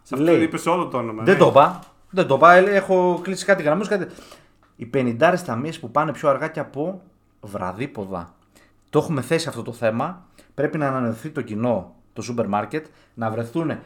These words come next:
Speaker 2: νεαρά κοράσια και παλικάρια ταχύτατα. Λοιπόν, και
Speaker 1: Και
Speaker 2: κάπως
Speaker 1: τελειώσαμε.
Speaker 2: έτσι κλείνουμε την εκπομπή.
Speaker 1: Α.
Speaker 2: Το μήνυμα της εκπομπής που θέλω να δώσω εγώ είναι: ψωνίστε όταν είστε χορτασμένοι,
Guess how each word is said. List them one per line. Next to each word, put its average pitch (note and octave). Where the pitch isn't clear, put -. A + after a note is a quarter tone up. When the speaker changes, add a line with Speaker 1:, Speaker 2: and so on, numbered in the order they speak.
Speaker 2:
νεαρά B2
κοράσια C3+
και C3
παλικάρια C3+
ταχύτατα. D#3+
Λοιπόν, C3
και F#3+
Speaker 1:
Και C#3+
Speaker 2:
κάπως E3
Speaker 1:
τελειώσαμε. F#3
Speaker 2:
έτσι A3+
κλείνουμε F#3+
την C3+
εκπομπή. B2+
Speaker 1:
Α. C3
Speaker 2:
Το F3
μήνυμα A#3
της -
εκπομπής E3
που D3+
θέλω F#3+
να F3+
δώσω F3+
εγώ E3+
είναι: E3
ψωνίστε E3+
όταν F#3
είστε G3+
χορτασμένοι, D3